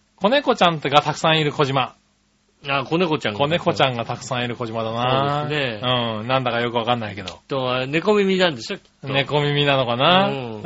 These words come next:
Speaker 2: ニャーニャー。
Speaker 1: で、あれかな？
Speaker 2: うん。
Speaker 1: あの、短いスカートで蹴ってくるのかな？
Speaker 2: ああ、いいですね。それは、それはいいですね。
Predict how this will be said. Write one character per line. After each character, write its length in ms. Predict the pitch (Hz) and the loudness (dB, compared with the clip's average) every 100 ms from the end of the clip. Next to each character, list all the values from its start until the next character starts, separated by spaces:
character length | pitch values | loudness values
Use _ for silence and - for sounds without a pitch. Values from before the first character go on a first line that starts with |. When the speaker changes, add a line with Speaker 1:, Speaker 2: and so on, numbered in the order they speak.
| 135 131 120 113 104 98 - _ | 2 4 2 0 -4 -8 -14 _
Speaker 2:
ニ 100 | 139 | -2
ャ 40 | 175 | 4
ー 20 | |
ニ 60 | 165 | 8
ャ 0 | |
ー。 20 | |
Speaker 1:
で、 60 | 160 | 8
あ 120 | 143 | 6
れ 80 | 143 | 4
か 80 | 143 | 4
な？ 240 | 165 202 - - - - | 2 2 -4 -20 -20 -16
Speaker 2:
う 60 | 117 | -12
ん。 180 | 104 120 | -6 -4
Speaker 1:
あ 60 | |
の、 100 | 117 | -4
短 380 | 123 131 127 143 | -4 -4 2 4
い 60 | 131 | 6
ス 80 | - | 4
カ 80 | |
ー 40 | 120 | 2
ト 100 | 117 | 0
で 60 | |
蹴 120 | - 147 | -2 -2
っ 20 | |
て 80 | 123 | -2
く 80 | |
る 60 | 104 | -4
の 80 | 98 | 0
か 60 | |
な？ 100 | 147 262 | 2 2
Speaker 2:
あ 200 | 139 151 160 | 2 4 4
あ、 40 | |
い 40 | |
い 20 | 117 | 4
で 40 | |
す 220 | 165 170 | 0 0
ね。 60 | 131 | -2
そ 100 | 180 | -2
れ 80 | 175 | -2
は、 340 | 147 151 160 - | 2 0 0 -4
そ 60 | |
れ 100 | 185 | -2
は 80 | 196 | -2
い 60 | 185 | -4
い 40 | |
で 80 | 147 | -8
す 120 | - | -12
ね。 240 | 127 131 | -12 -12